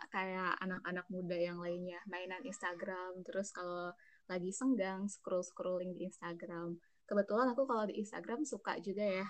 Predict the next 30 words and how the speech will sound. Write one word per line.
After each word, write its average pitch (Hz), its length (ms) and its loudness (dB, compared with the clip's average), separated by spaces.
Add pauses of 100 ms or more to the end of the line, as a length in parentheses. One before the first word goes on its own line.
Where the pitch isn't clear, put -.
(120)
kayak 180 400 0 (340)
follow 220 480 2
atau 202 240 -4
ikutin 208 480 2
akun-akun 202 640 0
yang 196 160 2
memang 226 400 -2 (240)
concernnya 202 560 2
aku. 185 320 -2 (160)
Dalam 190 240 0
hal 208 80 0
ini 226 240 2
aku 226 80 -4
anak 226 160 2
H 214 100 -2 (140)
I, 214 80 4
jadi 214 160 4
aku - 160 -2
concern 208 400 -2
ke 196 240 0 (320)
bidang-bidang 190 480 0
H - 240 0
I. 185 160 -2 (400)
Dan 196 240 8
waktu 202 240 0
aku 190 560 2
lagi 180 320 0
scrolling, 233 720 6 (480)
ada 185 320 4
juga, 214 480 4